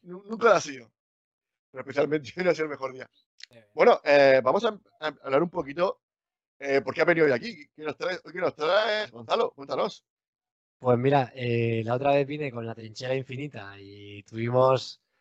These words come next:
Speaker 3: que debatir mucho porque a mí me gusta mucho y a vosotros no.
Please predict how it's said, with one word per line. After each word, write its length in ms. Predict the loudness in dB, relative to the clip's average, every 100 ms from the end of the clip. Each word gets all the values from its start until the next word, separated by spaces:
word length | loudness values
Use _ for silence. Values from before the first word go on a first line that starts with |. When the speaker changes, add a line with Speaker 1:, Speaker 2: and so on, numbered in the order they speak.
| _ _
Speaker 3:
que 140 | -10 0
debatir 440 | 2 2 2 -4
mucho 240 | -4 -6 -6
porque 160 | -8 -10
a 40 |
mí 100 | -10
me 80 | -10
gusta 300 | -12 -10 -8
mucho 240 | -8 -10
y 40 | -10
a 60 |
vosotros 340 | -10 -10 -16 -14
no. 200 | -14 -14